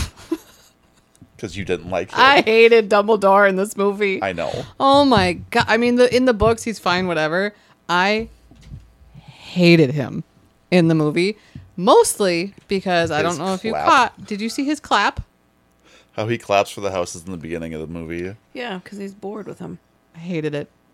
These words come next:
Speaker 2: I wish people could see that. Just look, Google his clap while the houses are being sorted, whatever the fuck it was doing.
Speaker 1: Yeah.
Speaker 2: It's, I was, I saw it and I was like, "What the?"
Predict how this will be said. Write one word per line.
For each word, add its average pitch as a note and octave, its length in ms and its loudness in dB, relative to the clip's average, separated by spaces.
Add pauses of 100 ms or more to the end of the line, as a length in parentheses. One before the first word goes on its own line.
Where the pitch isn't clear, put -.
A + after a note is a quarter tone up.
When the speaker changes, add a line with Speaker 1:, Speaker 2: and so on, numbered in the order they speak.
(680)
Speaker 2:
I F#3 60 -10
wish F3+ 160 -6
people F3+ 240 -4
could - 160 -10
see E3 240 -2
that. C#3+ 280 -4 (100)
Just - 240 -10 (160)
look, F#3 220 -6 (140)
Google A3+ 340 6
his G3 180 -4
clap - 460 -2 (600)
while D#3+ 260 2
the D3 200 -2
houses D#3 360 -6
are D3+ 80 -4
being D3+ 180 -8
sorted, D#3 280 -4
whatever E3+ 200 -2
the D#3 80 -6
fuck D3 200 -10
it C3+ 80 -8
was D3+ 160 -8
doing. C#3+ 340 -4 (320)
Speaker 1:
Yeah. E2+ 280 -2
Speaker 2:
It's, - 280 -4 (220)
I F#3+ 80 4
was, G3 320 -2
I F#3+ 100 0
saw A3+ 200 0
it B3 40 2
and - 80 -4
I G#3+ 60 0
was A3+ 100 -2
like, C4 180 -4
"What G#4+ 240 -2
the?" G#4 140 -10